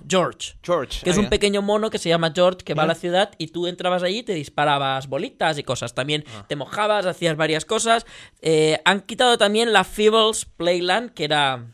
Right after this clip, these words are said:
Speaker 1: un dibujito como de una, u-, una ratita que ya no se acuerda nadie
Speaker 2: Vale.
Speaker 1: de eso. Pues bueno, todo eso lo han quitado. También han quitado una zona de DreamWorks, donde podías conocer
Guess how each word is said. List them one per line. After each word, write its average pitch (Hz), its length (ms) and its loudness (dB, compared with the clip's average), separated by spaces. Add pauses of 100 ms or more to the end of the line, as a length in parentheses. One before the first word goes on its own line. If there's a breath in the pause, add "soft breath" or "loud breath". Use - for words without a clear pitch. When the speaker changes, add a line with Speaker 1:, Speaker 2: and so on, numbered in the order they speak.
(140)
Speaker 1:
un 156 160 -8
dibujito 156 680 -6
como 151 240 -2
de 143 80 -2
una, 147 500 2
u-, 147 180 -10
una 160 200 -4
ratita 151 480 -4
que 151 180 -6
ya 139 180 0
no 151 120 -6
se 147 100 -8
acuerda 139 560 -2
nadie 165 420 -4 (100)
Speaker 2:
Vale. 127 220 -4
Speaker 1:
de 131 40 -4
eso. 226 260 -2 (200 loud breath)
Pues 180 120 2
bueno, 147 200 2
todo 233 180 6
eso 233 160 -2
lo 185 60 0
han 156 80 -6
quitado. 131 300 -2
También 185 220 -2
han 175 40 -10
quitado 175 240 2
una 151 140 0
zona 160 280 0
de 147 120 0
DreamWorks, 226 640 0 (220 soft breath)
donde 151 180 0
podías 151 280 0
conocer 147 580 -2